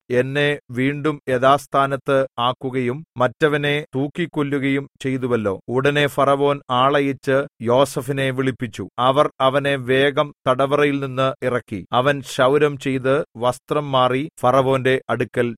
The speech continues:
ചെന്നു. ഫറവോൻ യോസഫിനോട്, "ഞാൻ ഒരു സ്വപ്നം കണ്ടു, അത് വ്യാഖ്യാനിക്കുവാൻ ആരുമില്ല. എന്നാൽ ഒരു സ്വപ്നം വിവരിച്ചു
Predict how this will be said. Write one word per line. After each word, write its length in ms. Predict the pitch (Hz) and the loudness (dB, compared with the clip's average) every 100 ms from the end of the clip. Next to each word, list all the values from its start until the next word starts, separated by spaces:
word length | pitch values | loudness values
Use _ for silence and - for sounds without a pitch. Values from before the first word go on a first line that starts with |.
| _ | _
ചെന്നു. 340 | - 110 92 - _ | -4 -4 -6 -10 _
ഫറവോൻ 460 | 123 135 139 147 147 - | 4 4 4 2 -2 -2
യോസഫിനോട്, 800 | 135 139 151 127 135 131 117 101 - | 2 2 0 -4 -2 0 0 -2 -4
"ഞാൻ 320 | 113 131 147 147 | 2 4 4 2
ഒരു 140 | 143 139 | -2 -2
സ്വപ്നം 560 | - 135 - 147 143 | 0 -2 -2 -6 -4
കണ്ടു, 280 | 139 123 113 - | -4 -2 -4 -4
അത് 180 | 113 131 | -4 -2
വ്യാഖ്യാനിക്കുവാൻ 1080 | 123 131 135 - 143 143 143 143 135 131 - | 2 2 2 0 -2 -2 -6 -2 0 0 -2
ആരുമില്ല. 720 | 120 123 131 131 123 127 120 - 113 | 0 2 0 -2 -2 2 4 2 0
എന്നാൽ 460 | 127 131 131 139 - - | 0 4 4 4 0 -2
ഒരു 140 | 135 | -2
സ്വപ്നം 600 | 135 139 - 151 156 151 131 | 0 -2 -4 -4 -4 -4 -6
വിവരിച്ചു 540 | 127 147 143 - 156 | 0 2 0 -4 -10